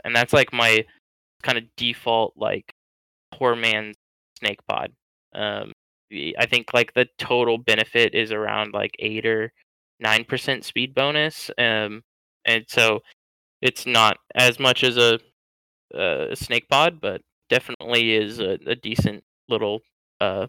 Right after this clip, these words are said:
boost, especially, like, I think I have this one in low sec for, like, frigate afterburner fights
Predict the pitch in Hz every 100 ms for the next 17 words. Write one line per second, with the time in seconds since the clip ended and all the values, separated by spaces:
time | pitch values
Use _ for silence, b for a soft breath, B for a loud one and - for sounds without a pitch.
0 | _ 131 139 - - - - 123 - 110
1 | 107 - _ _ _ _ - 127 104 113
2 | 123 120 117 - 120 110 101 104 101 120
3 | 139 - 113 - - 101 92 - - 123
4 | 123 - 110 131 127 113 110 107 117 110
5 | 110 -